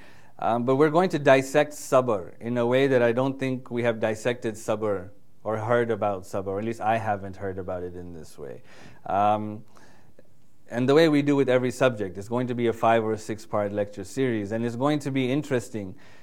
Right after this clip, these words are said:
to understand what sabr is,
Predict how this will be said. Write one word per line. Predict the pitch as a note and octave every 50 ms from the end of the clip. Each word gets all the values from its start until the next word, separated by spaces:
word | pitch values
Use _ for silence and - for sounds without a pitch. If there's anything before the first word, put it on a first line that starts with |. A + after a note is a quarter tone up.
| - - -
to | - A#2 A2+ A#2
understand | A#2+ A#2+ A#2 A#2+ A2+ - - - B2+ C3+ C3+ C3+ C3+ B2+ A#2 A2
what | G#2+ A2+ B2 B2+ B2+ -
sabr | - - - B2 A#2+ B2 B2 A#2 A#2
is, | G#2+ A#2+ B2+ B2+ B2+ B2 B2 B2 B2+ - -